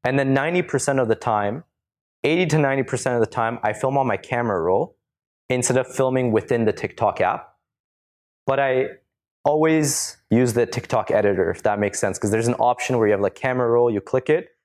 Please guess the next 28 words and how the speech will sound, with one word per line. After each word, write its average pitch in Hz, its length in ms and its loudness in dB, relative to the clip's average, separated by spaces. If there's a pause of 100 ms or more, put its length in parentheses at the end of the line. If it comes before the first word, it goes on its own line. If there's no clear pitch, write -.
(160)
and 107 140 0
then 110 100 0
you 104 60 -2
can 110 160 -4
bring 107 180 0
those 101 180 0
videos 95 320 2
in. 92 220 -2 (440)
So 147 120 2
by 139 180 0
filming 165 380 0
on 143 80 2
my 120 140 0
camera 127 420 -2
roll, 98 220 2
I 98 100 0
can 110 140 -10
just 110 200 -6
take - 240 -4
those 113 200 0
clips, - 480 -4 (140)
put - 180 -4
them 120 120 2
in 113 120 2
the 98 80 0
TikTok 104 500 -2
editor 98 320 2
app - 420 -2